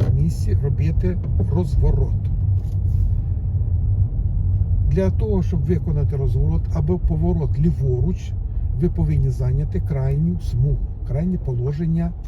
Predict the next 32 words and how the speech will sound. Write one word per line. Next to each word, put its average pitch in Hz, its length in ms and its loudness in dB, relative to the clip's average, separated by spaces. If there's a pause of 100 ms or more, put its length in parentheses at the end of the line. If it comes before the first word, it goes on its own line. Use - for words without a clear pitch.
(440)
відповідного 151 800 -2 (100)
нашого 127 420 -2
напрямку 123 500 0
руху. 123 160 -2 (1120)
І - 60 2
повинні 190 520 0 (480)
пропустити 170 560 2
всі - 240 2
транспортні - 540 2
засоби, 170 500 0
які - 280 2
нам 143 200 0
рухаються 151 480 0
назустріч. - 720 -2 (1400)
Поворот 196 380 0
ліворуч 175 420 2
виконуємо 156 520 2
таким 165 340 0
чином, - 300 0
щоб 160 180 -4 (120)
ви 156 200 2 (200)
не, 165 160 4
не 143 120 2
оказалися 160 680 -2
на 143 100 0
полосі 151 500 -2
зустрічного 143 680 -4
руху. 117 320 -4
От 170 60 -4
попереду 175 520 -2
у 156 80 2
нас 147 240 -4